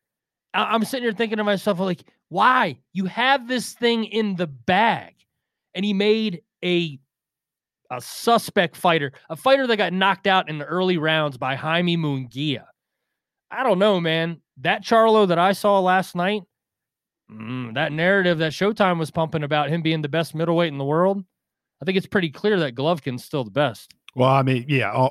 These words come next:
Speaker 2: at this point, uh, you know, just based on, on, on what's been established and, and what's actually happened, yeah, I mean, you can't, somebody's gonna have to <laughs> knock Golovkin off. That, that is how it goes. I mean, I, I, I will say this about that performance last night.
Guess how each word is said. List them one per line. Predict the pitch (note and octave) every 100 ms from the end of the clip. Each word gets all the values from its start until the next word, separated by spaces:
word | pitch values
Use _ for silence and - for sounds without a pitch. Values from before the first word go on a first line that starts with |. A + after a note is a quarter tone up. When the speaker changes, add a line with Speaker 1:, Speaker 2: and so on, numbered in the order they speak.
| -
Speaker 2:
at | C3+ -
this | E3 -
point, | F3 F#3+ G3+
uh, | D3+ D3 C#3+
you | C3 A#2
know, | G#2+
just | G#2 C3+ -
based | C3 C3
on, | C#3+ C3 A#2 G#2+ A2 -
on, | A2+ A2 G#2 G2 F2+ _ _ _ _ _ - -
on | A#2+ A2
what's | C#3 -
been | - C#3
established | A#2 - C3+ D3 D#3 E3+ C#3+ C3
and, | A#2
and | A2+ A2
what's | B2 A#2+
actually | B2+ D3 - D3+ C3+ A#2+
happened, | C3+ D#3 G3 G3 _ _ _ _ _ _
yeah, | E3 A#3 F#3+
I | G2+
mean, | B2 C#3
you | C#3+
can't, | - F#3 G3 - _ _ _ _ _
somebody's | - E3 G3+ G#3 E3
gonna | F#3
have | E3 F3
to | -
<laughs> |
knock | D#3+ F#3 D#3+ -
Golovkin | E3 F3 D#3+ D#3 F3
off. | F3+ -
That, | C#3 C#3
that | D3 D3+
is | E3 C#3+
how | D3+ D3
it | C3
goes. | C#3 D#3+ A2+ G2+
I |
mean, | G#2+ A2+ G#2+ - _ _ -
I, | G3
I, | - B2 - - -
I |
will | A#3
say | A#3 A3 F3+
this | E3 D3+
about | C3+ C#3 C3
that | C3+ -
performance | A#2 B2+ B2 A2+ -
last | A#2 G#2+
night. | B2 G#2+